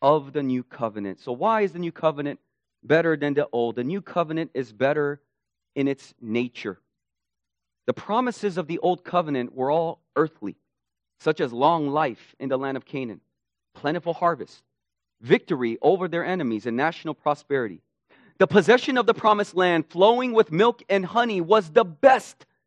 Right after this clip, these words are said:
the Mosaic covenant promised. It is true that there were promises of forgiveness and acceptance through the offering of certain sacrifices, but the forgiveness did not bring peace unto the conscience,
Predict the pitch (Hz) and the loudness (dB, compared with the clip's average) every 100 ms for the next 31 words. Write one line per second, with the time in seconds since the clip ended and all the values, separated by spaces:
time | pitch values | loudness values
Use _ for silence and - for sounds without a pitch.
0 | - 214 220 165 247 - - 254 226 226 | 4 6 6 8 6 6 6 4 4 -4
1 | - 247 277 247 - _ _ _ _ _ | 4 6 6 4 -4 _ _ _ _ _
2 | _ _ _ 220 247 - - 294 302 254 | _ _ _ 4 4 0 2 4 6 4
3 | 240 254 247 262 254 247 254 247 247 196 | 6 6 6 6 4 4 0 0 0 -2
4 | 262 254 240 220 - 277 269 220 208 - | -2 0 -2 -2 0 0 0 0 -4 -6
5 | _ - - 214 - 247 247 233 226 - | _ -8 0 4 8 8 6 0 -2 0
6 | 240 214 - 247 262 - 190 190 196 - | 0 0 4 6 6 4 4 4 2 -6
7 | - - - 226 226 - 214 147 277 277 | -18 -8 6 8 8 6 2 4 4 6
8 | 226 180 127 240 320 269 254 170 254 254 | 2 0 2 4 4 6 4 4 2 4
9 | 233 190 - _ - 320 302 - - - | 2 -2 -10 _ 4 6 6 2 -6 4
10 | 254 - 254 240 - 254 277 - 208 - | 4 4 2 2 4 4 4 0 -4 -6
11 | - | -16